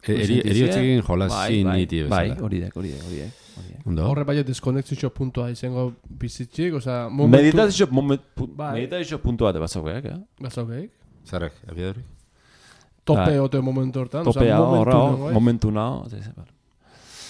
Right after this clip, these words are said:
Speaker 2: Eh, bueno, ni esatie, ni pentsatzeiat, jende hau dala potenzialmente asesinoa.
Speaker 1: Bai,
Speaker 2: Nire ustez.
Speaker 1: bai, bai.
Speaker 2: Eta beste potenzialmente asesino atzu seinalaute dauden bezala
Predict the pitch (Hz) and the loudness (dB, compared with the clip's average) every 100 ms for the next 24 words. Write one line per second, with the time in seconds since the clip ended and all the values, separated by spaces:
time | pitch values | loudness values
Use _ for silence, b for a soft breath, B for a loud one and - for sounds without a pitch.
0 | B - - 123 120 123 120 127 120 120 | B -6 0 2 2 2 2 6 6 6
1 | 139 143 135 139 127 139 135 131 120 127 | 4 4 2 0 0 2 2 2 2 2
2 | 120 110 123 110 113 147 - - 101 107 | 2 2 -2 -2 -4 -8 -10 -2 0 2
3 | 113 110 104 127 110 80 82 - 107 101 | 2 2 0 -2 -4 -8 -10 -8 -6 0
4 | 101 95 120 113 107 104 107 - 101 95 | 0 2 0 0 -2 -2 -6 -4 -4 -4
5 | 90 139 202 _ _ _ _ _ - 92 | -6 -10 -14 _ _ _ _ _ -8 -2
6 | 101 95 92 113 - - - 87 69 73 | -2 -2 -4 -6 -8 -12 -12 -10 -10 -12
7 | - - - 143 123 110 131 - 98 113 | -14 -14 0 2 4 2 2 2 0 2
8 | 123 107 139 131 123 135 117 135 135 131 | 2 2 2 2 0 0 0 2 2 4
9 | 127 123 117 107 101 110 127 131 120 120 | 2 2 0 2 2 2 2 2 2 2
10 | 123 110 120 | 2 0 -2